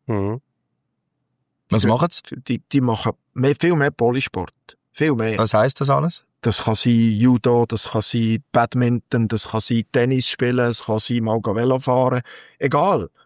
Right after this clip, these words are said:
Speaker 3: Fußball spielen, Handball spielen und, und, und. Das ist sicher eine Massnahme. Ähm, wir probieren auch weniger scharf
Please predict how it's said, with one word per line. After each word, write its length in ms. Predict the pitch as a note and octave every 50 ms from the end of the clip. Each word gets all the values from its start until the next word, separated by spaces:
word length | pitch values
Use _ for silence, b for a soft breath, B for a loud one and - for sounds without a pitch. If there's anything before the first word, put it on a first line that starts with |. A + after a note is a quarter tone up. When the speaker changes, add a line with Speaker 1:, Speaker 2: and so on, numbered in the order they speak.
| _ _
Speaker 3:
Fußball 520 | - - C#3+ D3+ C3+ - - - C#3 C#3 C3+
spielen, 360 | - - D3+ C3 B2+ C3 B2
Handball 540 | B2 A#2+ B2 B2 C3+ _ - C3+ B2+ B2 B2
spielen 460 | - - - B2 B2 A#2 A#2+ A#2+ A#2
und, 260 | A#2 A#2 A#2+ C3 B2+
und, 180 | B2+ A#2+ A#2+ A#2
und. 280 | A#2+ C#3 G#3 G3+ - -
Das 200 | - C#3+ B2+ -
ist 160 | - A2 - -
sicher 340 | - C3+ B2+ - - A#2+ G#2+
eine 180 | A2+ C3 D#3
Massnahme. 600 | D#3 C#3+ C#3+ D3 D3+ - - - D#3+ D3+ D3+ E3+ E3 B B B B B B B B B B B B B B B _
Ähm, 400 | - - A#2 A#2 A#2 A#2+ A#2 A#2 - -
wir 320 | - C3+ D3 D3+ C3+ D3 - _ _ _ _ _ -
probieren 420 | C3 C3 A#2 - B2 B2 B2 A#2
auch 140 | B2 B2+ B2+
weniger 340 | C3+ C3+ C#3 C#3 B2+ B2 A#2+ -
scharf 640 | - - B2 A#2+ C3 C#3 C3+ - - - - -